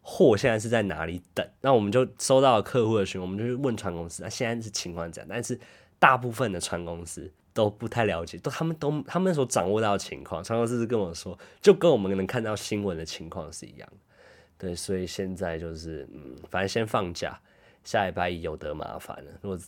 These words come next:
这个船还是搁浅在那边的话，对吧？目前看那个挖土机，那图很好笑嘛，那小小的挖土机。然后就想说，我看这可能会用很久，而且如果它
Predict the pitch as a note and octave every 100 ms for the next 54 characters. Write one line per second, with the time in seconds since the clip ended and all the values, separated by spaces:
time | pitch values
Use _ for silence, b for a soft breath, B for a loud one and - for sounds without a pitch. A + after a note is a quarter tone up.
0 | - - G#2 - - E2+ F2+ F2+ G2+ -
1 | G2 - E2 E2 D#2+ - - - - -
2 | _ b b b b G2 F2+ C3+ C#3 G#2
3 | G2 - C3+ C3+ B2+ B2 A2 F2+ F2 G2+
4 | G2+ G#2+ - - A#2+ - G2+ F#2+ F2 -
5 | G#2 D#2 D2+ F#2 - G2 F#2 E2 E2 E2+
6 | F2 D#2 - - B B B B B B
7 | - F#2 G2+ F#2+ E2+ F2 D#2 - B1+ B1
8 | G2 - F2 F#2+ C3 C3+ C#3 G2 E2+ E2+
9 | D#2 A#2 C3 B2 D3 B2 - - C#3 C#3
10 | C3+ D3